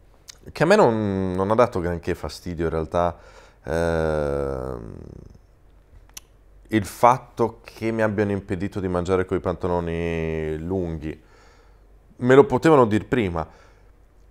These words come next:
Ma a me ha dato fastidio più che altro quello che ha lasciato intendere la signorina alla reception dicendo, "Eh, sa, in hotel, di sera,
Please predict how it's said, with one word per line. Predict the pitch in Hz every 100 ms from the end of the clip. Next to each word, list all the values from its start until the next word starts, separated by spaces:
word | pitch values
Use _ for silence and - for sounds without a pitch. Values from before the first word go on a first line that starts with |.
| - -
Ma | 123 135
a | - 175
me | 254
ha |
dato | 156 92
fastidio | 117 135 90
più | 104
che |
altro | 143 190
quello | - 90
che | 90 90
ha |
lasciato | 90 - 139 -
intendere | 117 110 139 101 85 80 80
la | 80
signorina | 87 113 117 123 127 87
alla | 85
reception | 131 143 127 127 - 127
dicendo, | 101 101 98 - 76
"Eh, | 120 120 104 87 - _ _
sa, | - - 101 101 101 - - - _ - - - _ _ -
in | 85 101
hotel, | 107 110 104 107 104 90
di | 85 98
sera, | - 95 101 117 95 85 80